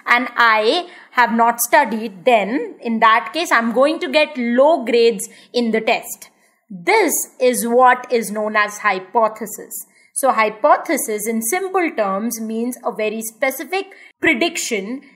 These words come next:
that can be tested. Simple terms,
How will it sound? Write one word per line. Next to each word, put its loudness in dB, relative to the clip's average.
that 2
can 2
be -4
tested. -2
Simple 0
terms, 2